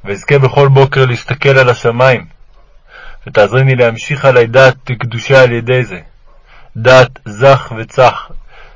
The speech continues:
דעת אמיתי, שאזכה על ידו לשוב אליך באמת, ולהיות כרצונך הטוב באמת מעתה ועד עולם. ויהיה נמשך עלי בכל בוקר חוט של חסד מבוקר דאברהם,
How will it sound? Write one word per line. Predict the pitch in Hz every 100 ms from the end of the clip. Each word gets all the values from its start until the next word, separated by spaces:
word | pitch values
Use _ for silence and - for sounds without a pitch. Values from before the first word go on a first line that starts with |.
| -
דעת | 113 127 127 127
אמיתי, | 117 113 - 139
שאזכה | 131 120 104 - 131
על |
ידו | 120 120 127
לשוב | 113 - 135
אליך | 127 123 120
באמת, | 113 110 113 135 135 127
ולהיות | 117 120 131 131
כרצונך | 123 120 117 110
הטוב | 127 123 127 117
באמת | 110 113 120 127 127
מעתה | 113 110 127 123
ועד | 120 110
עולם. | 113 123 101 _ _ _ _ _ _ _ _ _ _ _ _ _ - - - - - - -
ויהיה | 104 123
נמשך | 143 135 147 135
עלי | 135 131
בכל | 123 131
בוקר | 135 131 131 135 127 -
חוט | - 135 -
של | 120
חסד | 107 131 131 139 127
מבוקר | 113 110 131 135 131
דאברהם, | 123 113 107 120 127